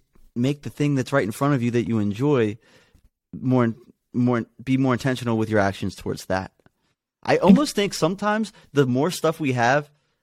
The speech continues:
is a form of, like, good ideas are a form of procrastination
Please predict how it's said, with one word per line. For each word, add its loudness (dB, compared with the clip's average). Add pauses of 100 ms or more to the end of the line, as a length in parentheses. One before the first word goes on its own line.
(320)
is 0
a -2
form -2
of, -4 (280)
like, 4 (560)
good 4
ideas 2
are 4
a 2
form 0
of 0
procrastination -4